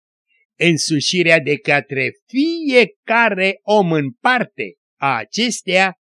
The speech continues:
prin lucrarea Duhului Sfânt, cu omul cu care colaborează, se numește îndreptare sau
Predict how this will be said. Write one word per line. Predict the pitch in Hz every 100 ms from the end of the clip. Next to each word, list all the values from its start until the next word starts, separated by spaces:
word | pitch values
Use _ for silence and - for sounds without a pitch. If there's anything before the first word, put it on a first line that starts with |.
| _ -
prin | 151 135
lucrarea | 127 - 143 151 127
Duhului | 120 131 139 120 117
Sfânt, | - 151 196 233 - _ _ _
cu | - 175 -
omul | 208 226 170 131 104
cu | - 120
care | - 151 120
colaborează, | 135 120 117 101 123 202 185 196 196 _ _ _
se | - - 170
numește | 156 175 233 220 - 180 -
îndreptare | 170 170 139 135 120 - 190 220
sau | 170 - 202 202 -